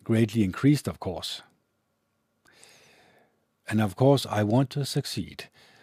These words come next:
I want to, when I die and get the resurrection,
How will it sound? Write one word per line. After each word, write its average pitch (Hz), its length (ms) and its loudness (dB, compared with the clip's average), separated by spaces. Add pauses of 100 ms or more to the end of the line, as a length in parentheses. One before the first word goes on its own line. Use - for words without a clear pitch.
(200)
I 123 120 4
want 123 320 4 (140)
to, 104 360 4 (160)
when 95 200 -4
I 95 600 -2
die 90 240 0
and 110 140 2
get 101 160 2
the 101 120 0
resurrection, 101 760 0